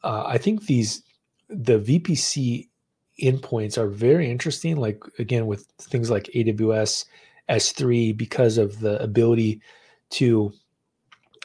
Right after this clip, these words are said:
to, to essentially use it to do private development,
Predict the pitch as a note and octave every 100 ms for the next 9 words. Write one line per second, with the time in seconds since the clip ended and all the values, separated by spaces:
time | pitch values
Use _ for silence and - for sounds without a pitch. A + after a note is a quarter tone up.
0 | - B2+ A2+ - - C3 A2+ G#2 F#3+ A3
1 | C#3+ A2+ A2 C#3 D3 B2 - - A2+ A2
2 | - A#2+ A2 A#2+ A2+ G#2+ G#2+ B2 B2+ B2
3 | -